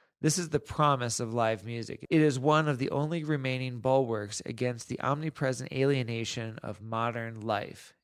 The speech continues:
in which a variety of potent forces, technology, the media,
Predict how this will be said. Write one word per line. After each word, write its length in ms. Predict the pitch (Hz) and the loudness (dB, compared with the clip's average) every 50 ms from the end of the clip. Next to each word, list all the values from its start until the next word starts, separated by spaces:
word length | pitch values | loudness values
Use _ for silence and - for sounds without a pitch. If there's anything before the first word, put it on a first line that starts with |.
| _ | _
in 160 | - 127 117 117 | -12 -10 -8 -6
which 220 | 120 120 - - | -6 -6 -6 -6
a 40 | 117 | -8
variety 600 | 107 117 117 120 123 123 127 135 147 147 143 127 | -6 -6 -4 -2 -2 -2 0 -2 -2 -2 -2 -2
of 160 | 117 - _ | -4 -6 _
potent 380 | - - 160 175 180 180 175 170 | -2 0 0 0 0 -2 -10 -14
forces, 640 | - - 131 120 113 104 - - - - - 117 | -4 -2 0 0 0 -2 -4 -6 -8 -10 -10 -12
technology, 600 | - - - - - 107 107 110 110 101 107 113 | -10 -12 -12 -10 -8 -8 -6 -6 -8 -8 -8 -8
the 120 | 110 104 101 | -8 -8 -10
media, 580 | 95 104 104 101 98 101 98 98 98 101 98 | -12 -10 -10 -8 -6 -6 -6 -6 -6 -8 -10